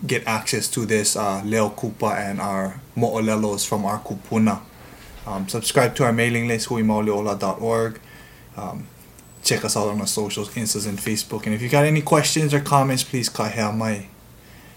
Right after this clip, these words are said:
Mahalo for the stories and Leo Kupa today.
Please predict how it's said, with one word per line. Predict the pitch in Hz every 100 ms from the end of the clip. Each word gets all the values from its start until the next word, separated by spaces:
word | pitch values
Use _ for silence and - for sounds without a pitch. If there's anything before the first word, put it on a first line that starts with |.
| - 117
Mahalo | 110 113 113
for | - 107
the | 98
stories | - - 104 104 110
and | 104
Leo | 104 98
Kupa | - 110 120 107 - - - - - - - -
today. | - 107 101 101